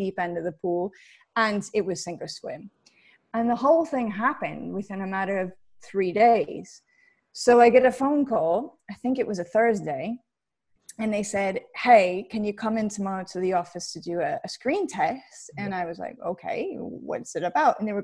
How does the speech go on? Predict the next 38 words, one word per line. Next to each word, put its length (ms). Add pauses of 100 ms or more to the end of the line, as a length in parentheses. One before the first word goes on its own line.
being 160
very 320
coy 500
and 180 (400)
not 220
really 220
giving 300
me 100
much 280
details. 680
And 140
that 160
already 240
made 200
me 120
really 280
nervous. 600
And 120
I 200
thought, 200
"Okay, 280
well, 320 (520)
I'm 160
just 200
gonna 180
study 400 (100)
everything 480
just 200
in 140
<laughs> 160
case. 380
I'm 120
gonna 160
go 240
in 140
super 680
ultra 260
prepared 520